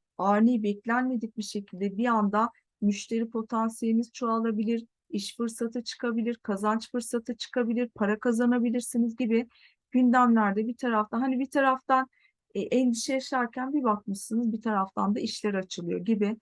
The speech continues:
bir durum yaşayabilirsiniz. Evet, pazar gününe geldiğimiz zaman, hı. Evet, on sekiz Eylül pazar günü gece on iki elli üç ile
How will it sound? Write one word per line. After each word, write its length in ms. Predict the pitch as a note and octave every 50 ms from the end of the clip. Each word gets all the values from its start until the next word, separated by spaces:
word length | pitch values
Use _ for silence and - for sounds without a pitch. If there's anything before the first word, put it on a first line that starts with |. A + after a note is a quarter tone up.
| _ _ _ _ _ _
bir 240 | A#3 A3+ A#3+ G#3 G3
durum 300 | G3 G#3+ G#3+ A3+ A#3 A#3
yaşayabilirsiniz. 1080 | A3+ G#3 G3+ - - A3 G3+ F#3+ F#3+ F#3 F#3 F#3+ F#3 - - E3+ E3+ E3+ F3 - - - _ _ _ _ _ _ _ _ _ _ _ _ _ _ _ _ _ _ _
Evet, 280 | C#4+ D4+ D#4 D4+ - _
pazar 360 | C#4+ C4+ C4 C#4+ C#4+ D4 D4
gününe 360 | B3 C#4+ C#4+ C#4+ C#4+ D4 C#4+
geldiğimiz 580 | B3+ C#4 C4+ C4+ C4+ B3 C#4+ C#4+ C#4+ C#4+ C#4 -
zaman, 460 | - B3 A3+ G#3+ A3 A3 A#3+ D4 - A#3
hı. 60 | G#3 G3+ G3+ G#3+ - - _ _ _ _ _ _ _ _ _ _ _ _ _ _ _ _ _ _ _ _ _ _ _ _ _ _ _ _ _ _ _ _ _ _
Evet, 260 | - G#4 F#4 E4 E4+ -
on 160 | D4+ D#4+ F4
sekiz 380 | E4+ - D#4 D4+ - C#4+ C4
Eylül 320 | C#4 C4+ C4+ B3+ C4+ C4 -
pazar 500 | _ C#4 C4 A#3+ B3+ C4 C4 C4+ C4+ C4+
günü 640 | A#3 B3 B3 A#3 A#3 A#3 A#3+ A#3+ B3 B3+ C4 A#3+ G#3+
gece 360 | A#3 A#3 A3 G#3+ B3+ B3+ -
on 140 | - A#3+ A#3+
iki 220 | A#3+ - - G#3+
elli 280 | G#3 G#3+ G#3 G#3 A3 A3
üç 240 | G#3 - - -
ile 520 | G3+ G3 G3+ G#3 G#3+ A3 A3+ A#3 A#3+ A#3+